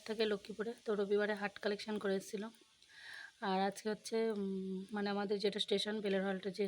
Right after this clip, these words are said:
স্টেশন দিয়ে যাতায়াত করি আমি, ওখানে আজকে শনি মঙ্গলবারে হাট বসে, তো আজকে হাটের কালেকশানে গেছে ওখানে, মঙ্গলবার আজকে, তো ওখানে কালেকশানে গেছে।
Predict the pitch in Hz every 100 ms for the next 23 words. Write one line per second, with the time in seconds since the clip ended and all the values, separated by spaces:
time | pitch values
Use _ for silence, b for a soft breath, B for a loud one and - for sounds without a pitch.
0 | 185 196 202 202 196 190 196 - 196 196
1 | 233 - - _ B B B B B 226
2 | 196 202 202 - 226 220 196 196 196 190
3 | 196 190 175 185 190 185 196 185 - 208
4 | 196 190 196 190 202 190 185 196 196 190
5 | - 185 185 185 - 190 185 185 190 185
6 | - 190 - - - - - - - -
7 | - - - - - - - - B B
8 | B B B B B B B B B B
9 | - 190 202 208 202 196 196 220 220 214
10 | 202